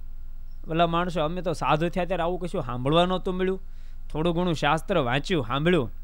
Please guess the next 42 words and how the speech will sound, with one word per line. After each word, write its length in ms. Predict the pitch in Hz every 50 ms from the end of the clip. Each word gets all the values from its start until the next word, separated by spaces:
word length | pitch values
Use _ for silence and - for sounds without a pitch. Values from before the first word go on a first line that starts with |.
| - - - - - -
ત્યાં 240 | - 151 160 160 156
મનમાં 280 | 147 151 160 160 151 151
એમ 140 | 151 151
થઈ 140 | - - 147
ગયું 120 | 135 135 120
કે 60 | 120
આ 220 | 113 120 117 107
હા, 360 | 101 - 92 - - - - -
આ 220 | 131 156 175 180
મરવાનો 400 | 165 156 160 165 170 165 156 147
ધંધો 220 | 139 143 147 139 131
હું 100 | 127 123
કામ 180 | - 120 117
કરવો 280 | - - 113 107 95 101
જોઈએ? 220 | 101 101 104 104 98 - - - - - - - - - - - - - - - - - - - - - - - - - - - - - - - - - - - - - - - - - - - - - - - - - - - - - - - - - -
પહેલી 180 | 160 175 175
ફેરી 180 | 147 165 160 151
સભામાં 360 | - 156 160 160 160 156 -
ગયા 100 | 180 175
ને 80 | 160 147
ત્યાં 140 | 139 139
નનુમાએ 340 | 127 139 156 175 170 160 143
વચનામૃત 460 | 127 120 127 127 - 156 143 131 113
વાંચ્યું 280 | 120 123 135 - 139 117
હતું, 80 | - -
પ્રથમનું 400 | 131 135 - 131 127 120 120 117
અઢારમું. 460 | 117 110 110 110 104 113 107 104 - - - - - - - - - - - - - - - - - - - - - - - - - - - - - - - - - - -
અઢારમું 420 | 143 151 170 180 185 190 190 175 147
વચનામૃત 380 | 160 151 196 180 185 185 156
વાંચ્યું 440 | 139 127 127 143 175 175 - 202 185
ને 60 | 180
એમાં 220 | 180 175 156 139 -
પંચ 300 | 170 196 214 208 - 202
વિષય 240 | 190 160 185 175
ભગવાન 400 | 135 123 135 143 170 185 196 196
સંબંધી 420 | 185 - 185 180 180 180 170 170 160
કર્યા 260 | - 156 160 175 170
વિના 320 | 156 151 165 170 170 143
અંતઃકરણ 520 | 139 156 165 - 170 156 151 160 156 143 131
શુદ્ધ 260 | 120 - 147 131 127
ન 200 | 120 123 139 165
થાય, 460 | 165 - 160 175 185 190 202 208 214